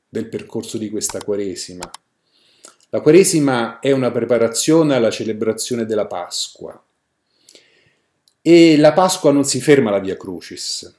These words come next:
E anche se al cuore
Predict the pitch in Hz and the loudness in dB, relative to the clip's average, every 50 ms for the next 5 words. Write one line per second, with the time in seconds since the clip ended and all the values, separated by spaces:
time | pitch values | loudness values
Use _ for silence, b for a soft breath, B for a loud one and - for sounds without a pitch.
0 | _ _ _ _ _ _ _ _ _ _ _ _ - 135 143 170 196 214 208 208 | _ _ _ _ _ _ _ _ _ _ _ _ 0 2 4 4 4 2 0 0
1 | - - 160 151 - - 165 151 139 120 - - - _ _ _ _ _ _ - | 0 0 2 2 2 2 4 4 2 2 -2 -8 -18 _ _ _ _ _ _ -8
2 | 120 117 117 113 113 - - 165 175 180 156 139 123 107 104 104 98 95 - - | -6 -4 -4 -6 -8 -2 2 6 6 8 8 8 6 4 2 0 -2 -4 -8 -16
3 | _ | _